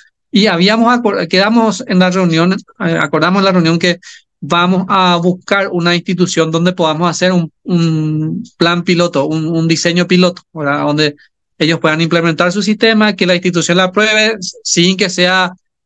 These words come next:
su sistema principal de aplicación de sus funciones, o va a ser una, una, una prueba nada más, y el mitic va a ayudarnos con eso. Bueno, eso, esa propuesta se llevó al mitic, el mitic tiene que responder.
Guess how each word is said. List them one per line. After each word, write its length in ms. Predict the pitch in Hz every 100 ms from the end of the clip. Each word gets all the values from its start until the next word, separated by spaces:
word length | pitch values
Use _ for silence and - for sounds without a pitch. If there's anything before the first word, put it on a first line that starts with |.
| _
su 180 | -
sistema 420 | 180 185 180 170 175
principal 880 | 180 180 180 165 175 180 170 160 185
de 400 | 185 190 - 170
aplicación 560 | 175 180 180 156 - 165
de 80 |
sus 120 | 185 196
funciones, 460 | 196 185 208 247
o 120 | 190
va 80 | 143
a 60 | 156
ser 100 | 165
una, 160 | 165
una, 380 | 165 185 170 165
una 340 | 165 190 175 160
prueba 320 | 175 185 190
nada 200 | 202 190
más, 280 | 185 240 240 _ _ _ -
y 320 | 180 185 185
el 140 | 185 180
mitic 460 | 185 180 202 240 -
va 360 | 180 165 165
a 200 | - 180
ayudarnos 540 | 170 180 160 165 160 147
con 160 | 143
eso. 160 | 127 - _ _
Bueno, 260 | 156 147 -
eso, 320 | - 175 202
esa 240 | 214 180 190
propuesta 400 | 202 180 190 196
se 120 | 185
llevó 200 | 170 147
al 80 | 160
mitic, 340 | 190 185 226 220
el 80 | 170
mitic 500 | 170 156 156 180 180
tiene 240 | 160 160
que 80 | 165
responder. 540 | 175 185 185 214 240